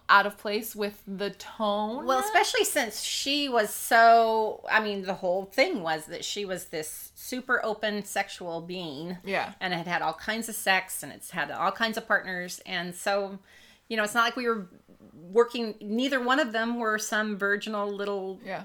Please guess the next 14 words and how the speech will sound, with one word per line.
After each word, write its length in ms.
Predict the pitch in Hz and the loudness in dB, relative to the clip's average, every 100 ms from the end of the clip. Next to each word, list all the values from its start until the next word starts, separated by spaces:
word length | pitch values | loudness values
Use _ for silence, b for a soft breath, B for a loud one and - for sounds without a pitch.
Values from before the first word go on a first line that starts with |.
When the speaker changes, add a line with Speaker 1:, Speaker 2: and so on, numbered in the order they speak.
| - | -14
Speaker 2:
blushing 540 | - 190 196 - 196 190 | -10 -2 0 0 -4 -2
miss. 440 | 202 180 - - | 0 -2 -6 -2
Speaker 1:
And 380 | 214 202 185 175 - - | 0 0 -2 -10 -16 -6
even 520 | 208 202 208 190 - - _ _ _ | -4 -2 -2 -4 -8 -14 _ _ _
Sweet 320 | - - - - | -12 -4 0 6
Adam, 540 | 196 - 190 208 277 - _ _ _ _ | 6 6 4 0 -4 -14 _ _ _ _
you 140 | 175 196 | -6 0
know, 280 | 170 185 185 _ _ 190 208 - | 2 0 -4 _ _ -16 -16 -12
confesses 720 | 233 202 190 185 185 185 185 | -6 -4 2 2 2 -6 -6
to 460 | - 196 180 185 185 b b - | -6 -2 -2 -4 -10 b b -18
having 520 | - - 170 175 156 | -14 -4 -2 -2 -6
certain 340 | 214 240 185 233 | -6 -6 -8 -8
proclivities 920 | - 359 - 349 359 359 349 359 - | -10 -10 -10 -8 -6 -4 -2 -2 0
that, 380 | 247 262 240 | 8 8 8